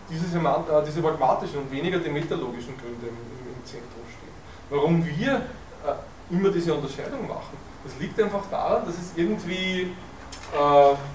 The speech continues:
dass man irgendwie flexibler ist, wenn man sie macht. Ja? Wenn ich von vornherein schon eine bestimmte Interpretation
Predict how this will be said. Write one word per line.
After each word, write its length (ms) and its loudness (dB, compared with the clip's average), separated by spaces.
dass 120 4
man 80 4
irgendwie 200 4
flexibler 540 0
ist, 200 -6
wenn 140 -4
man 80 -6
sie 100 -8
macht. 200 -8
Ja? 140 -4
Wenn 180 4
ich 100 4
von 160 2
vornherein 680 8
schon 240 -2
eine 160 -2
bestimmte 520 -2
Interpretation 1080 2